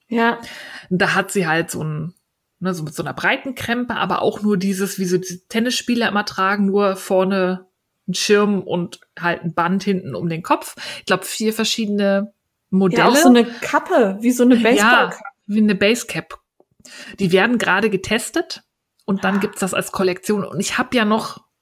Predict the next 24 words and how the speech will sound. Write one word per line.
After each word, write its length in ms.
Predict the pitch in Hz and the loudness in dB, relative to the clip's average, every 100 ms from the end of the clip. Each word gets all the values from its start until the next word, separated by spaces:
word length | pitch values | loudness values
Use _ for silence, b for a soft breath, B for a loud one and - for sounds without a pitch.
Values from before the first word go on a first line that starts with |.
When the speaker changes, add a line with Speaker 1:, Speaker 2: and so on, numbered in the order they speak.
| _ _ | _ _
Speaker 2:
irgendwo 480 | 214 233 220 190 208 | 4 4 4 2 2
dieses 280 | 190 196 202 | 0 -6 -4
Bastgarn 580 | 208 - - 139 135 | -4 -4 -4 -2 -2
rumfliegen. 600 | 147 151 139 - 151 147 | -2 -2 -4 -4 -4 -4
Ich 140 | 151 - | -6 -4
hatte 180 | 196 208 | -2 0
ja 80 | 170 | 0
mal 160 | 165 | 0
angefangen, 600 | 160 208 262 - 240 262 | 0 -2 -4 -2 -2 -2
Speaker 1:
Ja, 140 | 208 214 | -2 0
ich 60 | 220 | 0
Speaker 2:
so 80 | |
ein 60 | 196 | -2
Ding 220 | 196 196 | 0 -2
zu 120 | 196 | -2
Speaker 1:
auch. 80 | 196 - - | -6 -10 -10
Speaker 2:
häkeln 220 | 226 220 | -6 -6
und 140 | 196 190 | -6 -10
dann 160 | 196 190 | -8 -8
frustriert 600 | - 196 - - 208 - | -6 -6 -6 -2 -2 0
aufgegeben. 760 | - - 160 147 120 156 226 - B B B B B B - | -4 -4 -6 -2 -2 0 -4 -8 B B B B B B -6
Und 160 | 185 | -2
ich 240 | 110 - 214 | -2 -2 0
hoffe, 440 | 220 - 269 320 | 0 0 0 -2